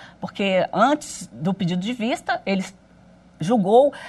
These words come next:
procedente os embargos de declaração, inclusive fez várias observações em relação ao seu voto. Então, ele teve a oportunidade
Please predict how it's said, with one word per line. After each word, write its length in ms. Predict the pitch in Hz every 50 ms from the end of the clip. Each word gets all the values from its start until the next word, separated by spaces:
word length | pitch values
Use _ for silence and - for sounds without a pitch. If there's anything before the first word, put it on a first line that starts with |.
| - - - -
procedente 680 | - 220 226 - - 226 180 151 190 214 277 330 - 226
os 80 | 214
embargos 440 | 220 196 175 185 185 196 185 170 180
de 80 | 190 170
declaração, 680 | 160 170 - 190 175 165 156 156 - - 214 240 247
inclusive 340 | 208 - 185 175 190 208 202 -
fez 260 | - 214 165 156 -
várias 460 | 156 147 180 208 247 277 247 220 190
observações 840 | 214 202 - - - 202 214 202 180 175 170 - - 208 220 220 196
em 40 | 185
relação 460 | 185 208 180 175 175 175 - - 175
ao 100 | 170 170
seu 240 | 170 - - 180 160
voto. 480 | 147 151 165 170 190 226 277 - - - - - - - - - - - - - -
Então, 480 | 247 262 247 - 277 269 277 285 311
ele 160 | 311 294 294
teve 220 | 285 - 262 233 247
a 40 | 233
oportunidade 1000 | 233 233 226 220 - - 196 190 185 165 165 160 156 151 175 202 - - 302